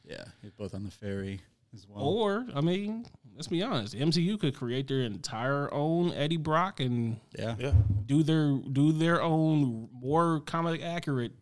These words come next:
Speaker 2: Venom saga.
Speaker 1: Exactly, 'cause you, even if you mention Empire S-, Empire State, uh, University, you could do what they did with Spider-Man Two and have Doctor Kirk Connors there.
Speaker 3: Kirk
Speaker 2: Mm-hmm.
Speaker 3: Connors,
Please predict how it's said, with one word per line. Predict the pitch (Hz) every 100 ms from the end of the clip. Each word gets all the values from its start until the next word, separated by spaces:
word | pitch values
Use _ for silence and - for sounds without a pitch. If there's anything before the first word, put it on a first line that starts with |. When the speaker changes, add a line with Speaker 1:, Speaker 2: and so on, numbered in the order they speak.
| _ _
Speaker 2:
Venom | - 127 143 127 120 110 - _ _
saga. | 131 120
Speaker 1:
Exactly, | 120 98 101 95
'cause | - 87
you, | 104 113 113 -
even | 117 107 107
if | 104 -
you | 107 101 95 _ _ -
mention | 101 101 90 101
Empire | 98 98 95 95
S-, | 87 - _ _ 127 117 -
Empire | 104 104 98
State, | 95 107 101 - _ _ _ _ -
uh, | 92 90
University, | 92 101 101 92 98 - 98 101 98 _ _ _ _ _
you | 98 92
could | 110 98 - _ _
do | 110 104
what | 104
they | 107
did | 101 98
with | 92
Spider-Man | - - 98 95 95
Two | 82 110 113
and |
have | 98 87
Doctor | 95 90
Kirk | - - 104
Connors | - 104 117 110
there. | 117 127 127 -
Speaker 3:
Kirk | 113
Speaker 2:
Mm-hmm. | 123
Speaker 3:
Connors, | 113 107 107